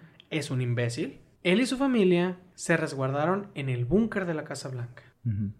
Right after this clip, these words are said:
Speaker 1: Cosa que no había pasado en muchos años. Pero lo más impresionante es que después de muchísimos años, la Casa Blanca apaga las luces.
Speaker 2: Ujú.
Speaker 1: Porque había una protesta fuera de la Casa Blanca. Eso demuestra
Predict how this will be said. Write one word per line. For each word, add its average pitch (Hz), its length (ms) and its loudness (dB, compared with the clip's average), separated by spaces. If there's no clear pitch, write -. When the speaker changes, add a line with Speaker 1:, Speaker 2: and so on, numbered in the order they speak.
Speaker 1:
Cosa 170 240 -4
que 180 80 -2
no 156 60 0
había 147 140 -4
pasado 143 260 -4
en 131 40 -2
muchos 135 260 -2
años. 175 240 4
Pero 254 360 4
lo 202 160 4
más 196 260 0
impresionante 208 880 0
es 156 360 -4
que 156 380 6
después 202 640 4
de 240 100 2
muchísimos 220 1040 0
años, 156 520 -2
la 147 280 -4
Casa 175 300 0
Blanca 151 600 -4
apaga 135 400 -2
las 131 200 0
luces. - 680 -10
Speaker 2:
Ujú. 107 240 2
Speaker 1:
Porque 151 460 0
había 160 380 0
una 170 280 -2
protesta 147 540 -6
fuera 143 380 -4
de 143 80 -4
la 131 120 -6
Casa 127 260 -10
Blanca. 139 320 -8
Eso 170 320 0
demuestra 180 880 0